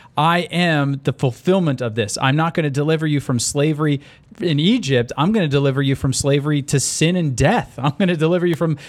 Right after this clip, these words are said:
the greatest slavery that any person has ever been a part of." And then towards the end of the meal,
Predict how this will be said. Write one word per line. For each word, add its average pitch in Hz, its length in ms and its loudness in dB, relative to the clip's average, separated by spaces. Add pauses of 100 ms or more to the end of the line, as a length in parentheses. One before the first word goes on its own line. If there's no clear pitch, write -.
(140)
the 165 120 4
greatest 180 540 4
slavery 123 420 2
that 131 180 0
any 151 200 0
person 131 340 0
has 117 100 2
ever 113 200 2
been 117 260 0
a - 80 -4
part 110 320 0
of." 98 160 -4 (260)
And 156 200 2
then 220 340 2
towards 151 220 2
the 160 120 -6
end 170 200 -2
of 143 80 -4
the 131 80 0
meal, 135 520 2